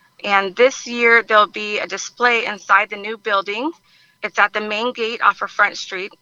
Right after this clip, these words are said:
the Farm, uh, Pavilion. And there'll be, um, the, his name is Dave Lackey. He is the man that we hired to come up with the exhibit for the education, showing all the different agricultural products grown.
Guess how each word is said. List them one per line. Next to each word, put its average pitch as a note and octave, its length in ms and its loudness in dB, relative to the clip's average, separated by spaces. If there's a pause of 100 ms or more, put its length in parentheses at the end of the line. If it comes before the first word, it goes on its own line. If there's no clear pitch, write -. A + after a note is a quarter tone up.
the G3+ 100 -12
Farm, G3 460 0
uh, F#3 180 2
Pavilion. F#3+ 600 -4 (600)
And G#3 280 4
there'll A3+ 180 6
be, A3+ 540 -4
um, F3+ 500 6 (400)
the, G#3+ 220 0 (520)
his A3+ 200 -6
name A#3 180 0
is A3 140 -6
Dave A#3+ 320 -2
Lackey. G#3 600 0 (340)
He A#3+ 160 -8
is A#3 100 -4
the A#3 100 -4
man G#3+ 280 0
that F3+ 100 -6
we F#3+ 100 -6
hired G3+ 380 0
to G3+ 300 -10
come G#3 240 -2
up G3 140 -2
with G#3+ 120 -6
the - 80 -10
exhibit G3 640 -8
for F#3+ 200 0
the G3 140 -10
education, F#3+ 640 -10 (140)
showing F#3 360 -6
all F3+ 120 -2
the F#3 80 -14
different F#3 320 -6
agricultural F#3 480 -2
products F#3+ 420 2
grown. G#3+ 440 2